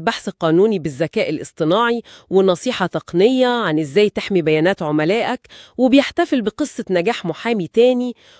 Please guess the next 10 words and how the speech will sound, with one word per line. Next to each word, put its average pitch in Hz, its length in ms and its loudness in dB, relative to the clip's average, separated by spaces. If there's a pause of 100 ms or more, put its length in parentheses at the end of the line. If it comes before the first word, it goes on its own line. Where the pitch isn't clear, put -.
(140)
وبعدين 247 400 4
يطلب 269 300 0
منك 240 260 0
تصوت 247 480 0
على 170 160 0
موضوع 170 360 2
الورشة 180 340 0
التدريبية 160 560 0
الجاية. 135 460 -6 (460)
ده 277 180 4